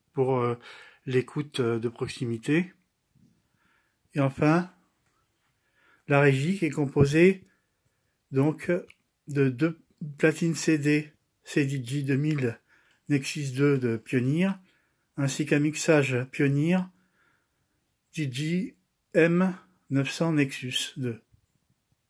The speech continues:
Les micros H F, c'est des micros H F Sennheiser, il y en a deux, un micro serre-tête et un micro main, plus un micro filaire.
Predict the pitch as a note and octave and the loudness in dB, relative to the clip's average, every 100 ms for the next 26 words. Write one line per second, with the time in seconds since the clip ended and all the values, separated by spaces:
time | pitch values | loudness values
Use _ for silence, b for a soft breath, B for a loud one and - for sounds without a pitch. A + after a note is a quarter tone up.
0 | _ _ _ _ _ _ _ _ _ _ | _ _ _ _ _ _ _ _ _ _
1 | _ _ _ - D3 D#3+ D3+ - D#3 D3 | _ _ _ -4 -2 0 -2 4 6 6
2 | - D3+ D3+ - C3 C3+ C#3 - D3 C3 | 4 2 2 -4 0 0 0 0 0 2
3 | C#3+ C3 - D3 C#3+ C3 B2+ C3+ G3 - | 2 0 0 2 2 2 2 2 0 -6
4 | _ - C3+ C3+ B2+ B2 D#3+ D#3+ b b | _ -4 0 2 2 2 0 -4 b b
5 | b b C#3+ C3+ D3 - C#3+ D#3 C#3 D#3+ | b b -2 0 0 0 0 0 0 2
6 | D#3+ D#3+ F3 - - D3 C#3 C3+ C3+ - | 2 0 -6 -6 -6 0 2 2 0 -2
7 | C3+ B2 C3+ - _ _ b b b b | -2 0 0 -2 _ _ b b b b
8 | - E3 D#3+ D#3 C#3 D3 - D#3 - A#2+ | -2 0 2 0 0 0 -2 -2 -2 -2
9 | A2+ | -4